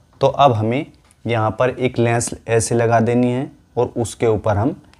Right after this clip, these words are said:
एक पट्टी भी लगा देंगे। एक पैर की दूरी पर हम इसे रखेंगे।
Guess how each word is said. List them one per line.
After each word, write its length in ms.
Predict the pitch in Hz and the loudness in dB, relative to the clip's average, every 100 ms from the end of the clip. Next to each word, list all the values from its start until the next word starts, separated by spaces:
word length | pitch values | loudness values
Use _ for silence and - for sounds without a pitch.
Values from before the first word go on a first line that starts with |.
| _ | _
एक 160 | 123 - | -6 -2
पट्टी 320 | 120 - - | -2 -2 -2
भी 140 | 98 117 | 0 2
लगा 280 | 139 113 101 | 4 4 2
देंगे। 360 | 90 85 85 85 - - - - _ - - | 0 -4 -4 -8 -14 -20 -20 -20 _ -10 0
एक 200 | 120 - | 0 2
पैर 200 | 131 127 | 4 4
की 100 | 123 | 2
दूरी 240 | 123 120 123 | 2 2 2
पर 200 | 127 110 | 2 0
हम 160 | 110 | 0
इसे 180 | 117 127 | 0 -2
रखेंगे। 520 | 107 - - 113 139 | -2 -4 -6 -4 -4